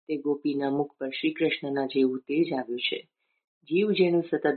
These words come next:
ધ્યાન કરે છે, તેની આકૃતિ તેના મુખ ઉપર પડે છે. એક ગોપી બની છે બાલકૃષ્ણ,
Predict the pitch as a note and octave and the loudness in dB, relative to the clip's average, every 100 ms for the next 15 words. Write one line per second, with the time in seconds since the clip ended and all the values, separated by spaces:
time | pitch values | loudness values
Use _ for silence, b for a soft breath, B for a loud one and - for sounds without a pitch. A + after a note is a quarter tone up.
0 | - C#3+ C#3 C#3 C#3 C#3 C3+ C3 C3+ C3+ | 0 0 0 2 2 4 2 2 0 0
1 | C3 B2+ C#3+ C3+ C#3 C#3 C3+ C3+ C3+ - | -2 -2 -4 -2 -2 -2 -2 -2 -4 0
2 | C#3 - B2+ C3 B2+ B2+ - - _ _ | 0 0 -2 -4 -6 -4 -6 -8 _ _
3 | _ _ _ _ _ F3+ F3 E3 D3+ D3 | _ _ _ _ _ -2 -2 -2 2 2
4 | D#3+ D3+ D3 C#3+ C#3 C#3 C3+ C3+ C#3+ D3 | 2 0 2 2 2 2 4 4 2 2
5 | C#3 B2+ D3+ | 0 0 -4